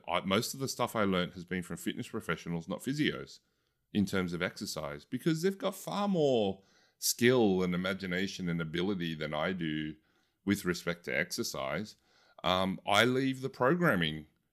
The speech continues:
to the fitness professionals, and those who I've worked with quite a lot know that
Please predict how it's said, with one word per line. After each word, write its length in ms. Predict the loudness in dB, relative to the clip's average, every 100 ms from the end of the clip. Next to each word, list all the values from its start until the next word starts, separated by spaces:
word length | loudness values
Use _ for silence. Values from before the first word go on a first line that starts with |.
| _ -2
to 260 | 4 4
the 100 | 4
fitness 320 | -2 -8 -8 -8
professionals, 840 | -8 -2 -2 -2 -4 -2 -4 -10 -4
and 200 | 0 2
those 340 | 2 0 -2
who 260 | -2 2 2
I've 100 | 2
worked 260 | -2 -2 -4
with 200 | -6 -4
quite 220 | -2 0
a 40 |
lot 440 | 2 2 2 -2 -4
know 480 | -2 -2 -2 -4 -6 _ _ _ _ _
that 500 | -4 0 2 0 -2